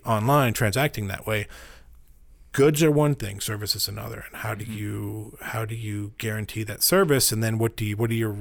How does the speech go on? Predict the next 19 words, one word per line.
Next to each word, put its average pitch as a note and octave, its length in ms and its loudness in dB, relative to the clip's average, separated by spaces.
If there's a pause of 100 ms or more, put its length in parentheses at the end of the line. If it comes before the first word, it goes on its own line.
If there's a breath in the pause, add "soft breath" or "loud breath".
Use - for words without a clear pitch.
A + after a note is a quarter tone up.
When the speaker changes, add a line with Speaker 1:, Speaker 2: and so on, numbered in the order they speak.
(140)
Speaker 1:
remedies A#2 560 2
when G#2 160 -2
the G2+ 100 -4
service G#2 360 -2
goes G2+ 200 -10
awry? G2 460 -8 (220)
And A#2+ 120 2
that's B2 180 2
where B2+ 80 4
we B2 100 6
can A#2 120 0
step - 260 -2
in, G2+ 180 -8
right? G#2+ 180 -2
The G#2+ 140 -4
evaluation G#2+ 760 0
stage G#2 440 -2 (140)
and B2 460 2
the, G2+ 360 -2